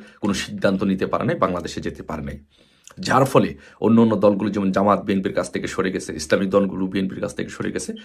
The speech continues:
এবং অন্য অন্য রাজনৈতিক দলগুলো যার যার চিন্তা ভাবনায় ব্যস্ত হয়ে পড়েছে। এরই দাঁড়িবা-, ধারাবাহিকতায় এই সুযোগ নিয়ে ইউনূসের জাতীয় নাগরিক পার্টি, যেটা নাগরিক শক্তির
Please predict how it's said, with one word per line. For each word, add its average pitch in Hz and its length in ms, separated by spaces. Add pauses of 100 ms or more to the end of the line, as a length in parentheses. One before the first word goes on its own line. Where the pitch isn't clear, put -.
(140)
এবং 95 160
অন্য 92 160
অন্য 92 140
রাজনৈতিক 90 500
দলগুলো 87 300
যার 92 240
যার 85 180
চিন্তা 107 340 (180)
ভাবনায় 82 300 (280)
ব্যস্ত - 260
হয়ে 82 140
পড়েছে। - 360 (440)
এরই 123 180
দাঁড়িবা-, 156 500
ধারাবাহিকতায় 120 760
এই 117 140
সুযোগ 113 400
নিয়ে 135 220 (360)
ইউনূসের 113 340 (300)
জাতীয় 107 340
নাগরিক 104 520
পার্টি, 143 380 (360)
যেটা 98 240
নাগরিক 101 420
শক্তির - 540